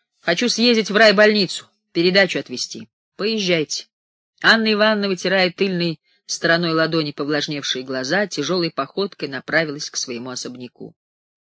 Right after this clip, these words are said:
«Антон Игнатьевич», — обратился к Бирюкову Слава Голубев, —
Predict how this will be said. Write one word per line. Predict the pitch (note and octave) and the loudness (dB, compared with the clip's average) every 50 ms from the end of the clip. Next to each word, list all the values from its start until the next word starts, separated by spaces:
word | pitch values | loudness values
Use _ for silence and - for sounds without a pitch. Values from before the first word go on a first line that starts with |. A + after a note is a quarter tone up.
| _ _ _ _ _ _ _ _ _ | _ _ _ _ _ _ _ _ _
«Антон | - D#3 F3 F#3+ F#3+ B3+ C4 A#3+ A3+ | 2 2 2 4 4 4 4 6 4
Игнатьевич», — | A3 G#3 G3 F#3+ E3 D3 - - - - - - - _ _ _ | 4 4 4 4 2 2 -2 -6 -6 -6 -8 -8 -12 _ _ _
обратился | - C#3 C3+ C#3 C#3+ C#3+ - F3 E3+ D#3 - - D3+ | -14 -8 -4 -2 -2 -2 -2 -2 -4 -2 -4 -6 -6
к | C#3+ D3 | -6 -4
Бирюкову | C3+ D#3 D3 D3 C#3+ - - F#3+ G3+ G#3 F3 D#3+ | -4 -2 -2 -2 -2 -2 -2 0 0 0 0 -2
Слава | D3 - - D#3 E3 E3 D#3 D3+ | -4 -4 -2 -2 -2 -2 -2 -4
Голубев, — | D3+ C#3+ C#3 C#3 B2 A2+ A2+ A2 A2 | -4 -4 -6 -6 -6 -6 -8 -10 -14